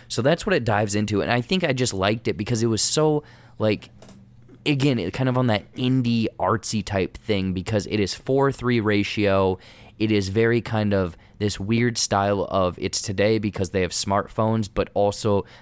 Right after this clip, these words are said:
the clothing and some of the technology is, like, later eighties, early nineties. Um, it's a little bit brighter colors. Um, and very small cast and whatnot. But yeah, this movie I was very surprised by. I know some people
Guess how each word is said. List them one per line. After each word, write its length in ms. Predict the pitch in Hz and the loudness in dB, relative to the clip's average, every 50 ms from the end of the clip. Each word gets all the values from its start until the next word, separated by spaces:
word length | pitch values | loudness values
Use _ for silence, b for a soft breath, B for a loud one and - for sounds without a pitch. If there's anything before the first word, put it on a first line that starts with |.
| B - | B -8
the 80 | - 95 | -8 -6
clothing 880 | - - - - 107 107 110 117 120 120 123 123 120 120 120 120 120 117 | -6 -8 -8 -4 0 0 2 2 2 2 0 0 0 0 0 -2 -2 -4
and 200 | - 98 101 92 | -4 -4 -4 -4
some 200 | - - 110 107 | -2 -2 0 0
of 60 | 104 | 0
the 100 | 101 98 | 0 0
technology 840 | 90 - 101 98 - - 95 95 101 104 107 104 101 101 87 80 92 | -2 -2 -4 -4 -2 -2 -2 0 0 0 0 -2 -2 -2 0 0 0
is, 120 | 92 87 | 0 0
like, 240 | 95 92 87 82 B B B B B B - | 0 0 -2 -2 B B B B B B -6
later 400 | 95 104 107 110 107 110 104 - | -2 0 2 2 2 2 0 0
eighties, 420 | 101 104 101 101 104 101 98 - - | 0 0 0 0 0 0 0 -2 -2
early 300 | - 104 104 95 95 92 | 0 0 0 2 0 0
nineties. 840 | 85 87 95 101 104 104 98 101 101 98 98 98 98 92 95 - - B B B B B B B B - | 0 0 0 2 2 0 0 0 0 0 0 0 0 -2 -4 -6 -8 B B B B B B B B -4
Um, 420 | - 95 90 90 90 87 90 85 - | -2 0 2 0 0 -2 -4 -6 -6
it's 200 | - - 98 - - - - - - | -4 -4 -4 -4 -6 -10 -12 -12 -6
a 60 | - | -2
little 240 | 120 127 151 151 143 | 2 4 4 4 2
bit 340 | 131 123 127 123 113 - - | 2 2 2 2 2 0 -4
brighter 680 | - 82 101 101 95 90 101 101 110 120 117 120 113 110 | -8 -10 -8 -6 -2 0 2 2 2 2 2 2 0 0
colors. 840 | - - - - 101 101 104 101 101 98 101 101 98 - - - B B B B B B B B B - - | -2 -4 -4 -2 0 0 2 0 0 0 0 -2 -2 -4 -6 -8 B B B B B B B B B -10 -6
Um, 500 | - 92 90 90 87 87 85 85 82 82 - - - - - - - - - - - - - - | -2 0 0 0 0 0 -2 -4 -6 -8 -10 -18 -20 -20 -20 -20 -20 -20 -20 -20 -20 -20 -12 -6
and 160 | - 110 117 | -4 -2 2
very 220 | 113 120 113 110 | 2 4 4 2
small 280 | 104 - - 107 98 92 | 2 0 0 0 0 0
cast 340 | - - 87 85 87 - - | 0 -2 -2 -2 -2 -2 -4
and 120 | - 87 85 | -6 -6 -6
whatnot. 320 | 80 73 76 80 80 80 | -4 -4 -4 -6 -4 -2
But 120 | 87 98 | -2 -2
yeah, 240 | 90 117 123 107 85 92 | 0 0 0 0 0 0
this 240 | 101 127 151 - | 0 -2 0 0
movie 240 | - 170 160 156 151 131 | 0 0 0 0 0 0
I 60 | 123 | 0
was 160 | 120 113 104 | 0 -2 -2
very 260 | 90 104 110 135 156 | 0 0 2 2 2
surprised 500 | 147 - - 104 - 101 98 104 104 98 | 0 0 -2 -2 0 0 2 2 0 0
by. 140 | 110 107 104 | 0 -2 0
I 120 | 87 98 117 | 0 -2 0
know 160 | 135 170 170 | 0 0 0
some 260 | 151 - - 117 117 | 0 0 -2 -2 0
people 400 | - 123 113 - 107 98 90 B | -2 -2 -2 0 0 0 0 B